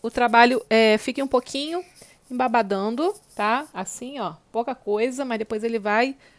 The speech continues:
pro lugar, porque a gente ainda vai trabalhar aqui nesses pontos pra fechar mais um pouquinho, é, essa parte, né, essa carreira de coraçõezinhos. Então, o que que a gente vai fazer agora? Eu fiz aqui os quatro, as quatro correntinhas finais. Eu vou cortar o fio,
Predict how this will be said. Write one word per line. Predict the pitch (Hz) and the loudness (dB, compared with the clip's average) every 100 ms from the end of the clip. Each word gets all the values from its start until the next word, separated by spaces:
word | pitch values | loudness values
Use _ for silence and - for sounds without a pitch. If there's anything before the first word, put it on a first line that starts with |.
| _ | _
pro | 233 240 | 0 0
lugar, | 226 180 185 | 2 2 2
porque | 214 220 | 0 -4
a | |
gente | 214 220 | -8 -8
ainda | 220 208 | -6 -2
vai | 208 226 | -2 -2
trabalhar | 240 208 202 202 | -2 0 2 2
aqui | 202 | 0
nesses | 202 190 - | -8 -8 -10
pontos | 220 233 269 | -6 -6 -6
pra | - 208 | -8 -8
fechar | 214 214 220 | -6 -6 -6
mais | 208 262 285 | -4 -4 -4
um | |
pouquinho, | 285 269 254 240 269 311 _ _ - _ _ _ _ _ - | -8 -10 -10 -12 -12 -14 _ _ -20 _ _ _ _ _ -6
é, | 208 208 - | -2 -2 -2
essa | 214 - | -4 -4
parte, | 214 220 220 247 254 | -2 2 2 2 -4
né, | 220 | -6
essa | 214 226 | -6 -6
carreira | 208 196 196 226 | -4 -2 -2 -2
de | 220 | -4
coraçõezinhos. | - 196 190 214 196 190 202 262 - - _ - - _ | -4 -6 -6 -10 -10 -10 -10 -12 -14 -20 _ -20 -20 _
Então, | 214 - 240 254 | -18 -2 0 0
o | |
que | 285 269 | -4 -2
que | |
a | 269 | -2
gente | 262 | -2
vai | 262 | -2
fazer | 262 247 | 0 0
agora? | 254 208 180 | 0 0 0
Eu | |
fiz | - 233 | -2 -6
aqui | 240 240 | -6 -8
os | 233 | -8
quatro, | - 262 302 339 339 349 - - | 0 4 4 2 -2 -4 -6 -20
as | - 233 | -10 -10
quatro | - 277 320 330 | 0 2 2 -2
correntinhas | 311 285 269 - 233 233 | -4 -4 -6 -8 -8 -10
finais. | - 294 233 226 277 - - - - _ - | -10 -4 -2 -2 -6 -12 -16 -20 -20 _ -8
Eu | |
vou | 220 | -6
cortar | - 269 - 247 | -4 -4 0 0
o | 247 | 0
fio, | - 226 247 302 | -4 -6 -4 -6